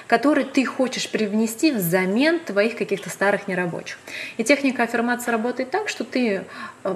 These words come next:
есть разные техники. У ме-, вот своя техника, да, которую я пользуюсь, я её обоз-, обозвала «пятишаговая полька». Почему тебе, не буду говорить, <laughs> времени нет. А, но смысл там в том,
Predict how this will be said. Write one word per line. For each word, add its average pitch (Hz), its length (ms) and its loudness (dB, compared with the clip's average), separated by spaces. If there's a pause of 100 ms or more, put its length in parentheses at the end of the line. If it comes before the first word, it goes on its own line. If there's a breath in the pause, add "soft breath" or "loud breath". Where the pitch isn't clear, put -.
есть 208 280 0
разные 196 320 -2
техники. 175 480 -8
У 202 60 2
ме-, 214 160 0
вот 220 200 -2
своя 233 420 0
техника, 202 420 -4
да, 208 100 2
которую 190 360 -2
я 196 140 4
пользуюсь, 170 460 -2
я 196 140 2
её 185 140 2
обоз-, 180 280 -2
обозвала 202 580 0 (260 loud breath)
«пятишаговая 208 600 2
полька». 233 400 0 (320)
Почему 226 380 0
тебе, 190 260 -4
не 185 140 -2
буду 185 180 -4
говорить, 247 320 -4 (560 loud breath)
<laughs> - 460 4
времени 302 460 6
нет. 302 200 4 (760 loud breath)
А, 202 240 4
но 240 100 4
смысл 311 320 4
там 233 200 2
в - 80 -12
том, 359 160 4